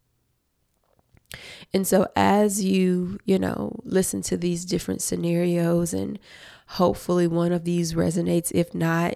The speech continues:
you know, take some time to write out whatever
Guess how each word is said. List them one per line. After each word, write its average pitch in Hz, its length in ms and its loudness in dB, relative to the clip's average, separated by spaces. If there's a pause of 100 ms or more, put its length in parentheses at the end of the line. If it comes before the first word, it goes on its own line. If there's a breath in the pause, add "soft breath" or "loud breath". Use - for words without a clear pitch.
you 170 140 0
know, 175 380 -2 (200 loud breath)
take 170 220 2
some 185 180 -4
time 175 360 -2
to 170 180 -6
write 170 260 -2
out 170 380 -2 (200)
whatever 170 760 0